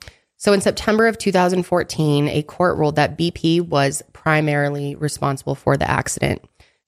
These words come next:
Two years later, they were ordered to pay twenty point eight billion dollars in fines. And this was actually the largest corporate settlement in U S history.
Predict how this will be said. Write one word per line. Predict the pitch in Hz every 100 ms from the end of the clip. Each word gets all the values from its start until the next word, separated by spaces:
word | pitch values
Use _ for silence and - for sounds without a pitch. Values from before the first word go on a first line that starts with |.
| -
Two | 190
years | 185 170 160
later, | 151 156 185
they | 156
were | 151 151
ordered | 151 147 147
to |
pay | 156 151 143 -
twenty | - - 175 220
point | 208 - 190 -
eight | 160 -
billion | 143 143 143
dollars | 135 135 135 -
in | 139
fines. | - 135 135 123 82 - - _ _
And | 156
this | 175 190
was | 220
actually | - 160 175 165
the | 151
largest | 143 139 147 165 -
corporate | - 143 - -
settlement | 139 151 175 -
in | 156 147 143
U | 139 139
S | 127 -
history. | 131 - - 55